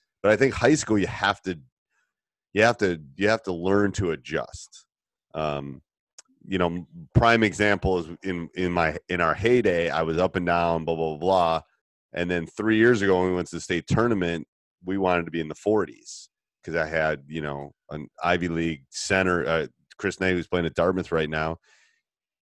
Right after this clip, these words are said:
Y-, you know, we had three, we had three guys over six five. We wanted to grind you.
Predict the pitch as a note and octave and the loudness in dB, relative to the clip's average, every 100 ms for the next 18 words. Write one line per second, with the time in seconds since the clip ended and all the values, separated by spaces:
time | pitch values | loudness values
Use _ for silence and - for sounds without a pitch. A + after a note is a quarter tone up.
0 | _ _ _ - - - G#2 G#2+ F#2+ G#2 | _ _ _ -20 -20 -12 -2 2 4 6
1 | G2 - _ _ G2+ G#2 G#2+ G#2 G2+ - | 6 4 _ _ -2 2 2 0 -4 -12
2 | G#2 A2+ F#2+ - G#2 G#2+ G2+ F#2+ F2 F2 | 0 0 0 -2 0 4 6 6 4 0
3 | E2 - F2+ - - F2+ F2+ F2 F2 F2 | -2 -6 -8 -6 0 4 4 4 2 0
4 | A2 G#2+ D#2+ C#2+ - D2 D#2+ F#2+ D2+ A1+ | 0 2 0 -2 -4 -2 0 -2 -4 -12
5 | G#1 | -20